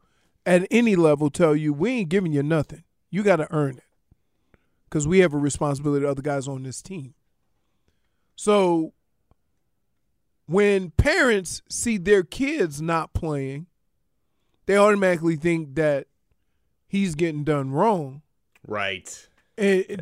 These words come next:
Speaker 1: th-, they don't ever consider that maybe your kid not doing what is necessary to get on the field.
Speaker 2: Do you remember there was a story about Nick Saban where, like, a parent called Saban saying that,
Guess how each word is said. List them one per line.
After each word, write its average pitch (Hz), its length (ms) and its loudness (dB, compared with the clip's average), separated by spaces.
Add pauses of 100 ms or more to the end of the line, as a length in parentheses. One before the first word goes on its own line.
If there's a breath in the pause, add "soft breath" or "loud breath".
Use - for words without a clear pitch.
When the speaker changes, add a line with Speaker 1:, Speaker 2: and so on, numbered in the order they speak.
(160)
Speaker 1:
th-, 185 140 -8
they 220 180 8
don't 208 300 2
ever 220 300 4
consider 185 680 2 (540)
that 190 200 6
maybe 190 340 2
your 190 340 4
kid 220 500 0 (500)
not 165 360 -6
doing 160 460 -2 (460)
what 156 220 -4
is 143 160 -8
necessary 160 480 0
to 135 60 -6
get 135 180 -6
on 131 160 -6
the 117 40 -12
field. 214 400 -12 (280)
Speaker 2:
Do 131 60 -10
you 139 60 -8
remember 202 240 -2
there 175 120 0
was 127 120 -6
a 120 60 -8
story 139 300 -2
about 110 260 0
Nick 104 200 -8
Saban 98 540 -4
where, 87 180 -8
like, 87 180 -6
a - 60 -14
parent 117 460 -6
called 98 320 -6
Saban 98 600 -6
saying 90 500 -8
that, 85 240 -6